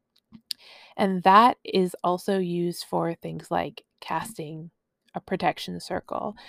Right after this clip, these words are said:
before you do your witchcraft. But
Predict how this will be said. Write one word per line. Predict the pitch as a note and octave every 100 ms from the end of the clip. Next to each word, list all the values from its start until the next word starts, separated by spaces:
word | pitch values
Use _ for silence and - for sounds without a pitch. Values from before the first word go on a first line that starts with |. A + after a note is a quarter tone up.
| - -
before | - F3+ F3+ E3+
you | E3 E3+
do | E3 D#3+ D#3 D#3 D#3+ -
your | E3 D#3+ D#3 - - G3 - _ _ _ -
witchcraft. | A#3+ - - - - - - _ _
But | - G#3 G#3+ - - -